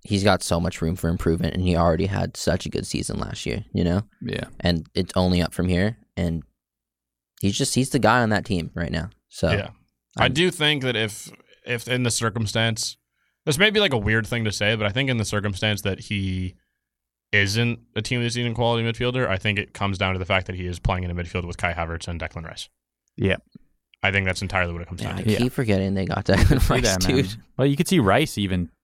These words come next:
Speaker 2: be, being a team of the season after that.
Speaker 1: Yeah, for sure.
Speaker 2: He's not my pick, but you could see, like, w-, and, and you could take your pick of one of those three guys and throw them in there, and they could have a
Speaker 3: Who?
Speaker 2: good
Speaker 3: One
Speaker 2: show.
Speaker 3: of the three who?
Speaker 1: Three D Ms.
Speaker 2: Havertz,
Speaker 1: Oh.
Speaker 2: Rice, or
Speaker 3: You think Havertz can be a shout in this?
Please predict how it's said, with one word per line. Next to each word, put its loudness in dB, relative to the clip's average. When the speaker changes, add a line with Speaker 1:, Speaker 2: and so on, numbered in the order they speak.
Speaker 2:
be, -2
being 0
a -2
team -2
of -2
the -6
season -4
after -8
that. -8
Speaker 1:
Yeah, 4
for -2
sure. 0
Speaker 2:
He's -6
not 0
my -2
pick, 2
but -6
you 0
could 0
see, 4
like, 0
w-, -4
and, 2
and -8
you -4
could 2
take 2
your 0
pick 0
of -8
one 2
of 2
those 0
three -2
guys -4
and -4
throw 0
them -2
in -2
there, -4
and -4
they -4
could -2
have -2
a -2
Speaker 3:
Who? 0
Speaker 2:
good 0
Speaker 3:
One 2
Speaker 2:
show. 2
Speaker 3:
of -4
the -6
three -6
who? -4
Speaker 1:
Three 2
D 2
Ms. 4
Speaker 2:
Havertz, 2
Speaker 1:
Oh. 2
Speaker 2:
Rice, 2
or 2
Speaker 3:
You 4
think 2
Havertz 0
can 0
be 0
a -2
shout 0
in -6
this? -6